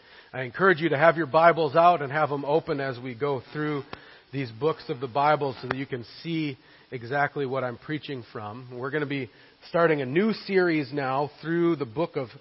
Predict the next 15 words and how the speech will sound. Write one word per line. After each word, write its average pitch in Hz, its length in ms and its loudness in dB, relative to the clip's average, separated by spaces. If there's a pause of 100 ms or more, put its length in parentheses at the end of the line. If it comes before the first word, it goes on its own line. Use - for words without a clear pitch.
(200)
First 165 320 -2 (400)
Peter. 120 380 -8 (720)
And 120 160 -10
so 139 100 -6
if 131 200 -6
you 135 80 -10
can 120 220 -8
open 170 280 2
up 160 140 0
your 147 100 -4
Bibles 147 500 2
to 127 80 -10 (100)
First 151 240 -2 (180)
Peter, 165 320 -4
it's 117 240 -8